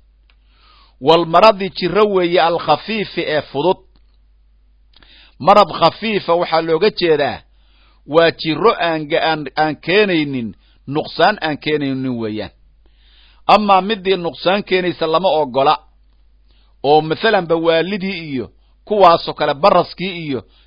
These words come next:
juudaamka oo kale iyo kuma dhacan, ambiyada Ilaahay cudurkaasi kuma dhacaan baa la yidhaahdaa.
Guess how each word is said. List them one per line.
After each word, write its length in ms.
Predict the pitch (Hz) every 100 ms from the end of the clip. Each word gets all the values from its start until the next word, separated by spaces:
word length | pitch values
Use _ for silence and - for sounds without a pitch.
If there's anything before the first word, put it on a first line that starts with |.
| _
juudaamka 600 | - 156 165 208 185 - 160
oo 120 | 156
kale 240 | - 175 190
iyo 220 | 165 131 - _ _ _ -
kuma 220 | - 160 214
dhacan, 340 | 170 139 160
ambiyada 360 | 143 147 185 170
Ilaahay 220 | 160 147
cudurkaasi 500 | 170 175 - 147 -
kuma 200 | - 143
dhacaan 320 | 151 120 135 127
baa 120 | 120
la 80 | 117
yidhaahdaa. 340 | 113 104 101